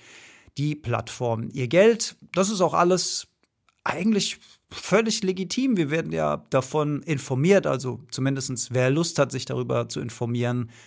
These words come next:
wird darüber auch informiert, welche Daten gesammelt werden. Das ist ja auch alles nichts Neues. Aber es sind halt Mechanismen, die im Hintergrund arbeiten und die uns verführen und, ähm, die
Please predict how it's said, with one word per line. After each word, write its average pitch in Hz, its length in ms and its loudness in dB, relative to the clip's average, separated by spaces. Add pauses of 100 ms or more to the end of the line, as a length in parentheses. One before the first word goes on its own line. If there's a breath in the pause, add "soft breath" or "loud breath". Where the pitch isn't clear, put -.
(120)
wird 175 180 4
darüber 160 280 2
auch 139 120 0
informiert, 123 640 -4
welche 120 300 -2
Daten 120 480 -4
gesammelt 135 480 0
werden. 120 400 -4 (400 loud breath)
Das 110 180 -6
ist 151 120 -2
ja 151 100 4
auch 107 100 -2
alles 139 300 0
nichts 127 260 -4
Neues. 226 500 2 (840 loud breath)
Aber 190 180 10
es 202 120 6
sind 202 160 4
halt 180 140 0
Mechanismen, 156 600 0
die 127 80 -2
im 120 120 0
Hintergrund 123 540 -4
arbeiten 160 800 0
und 190 460 -2
die 165 800 -2 (560)
uns - 300 -2
verführen 123 800 2 (220)
und, 147 600 -2
ähm, 151 480 -2
die 143 580 -4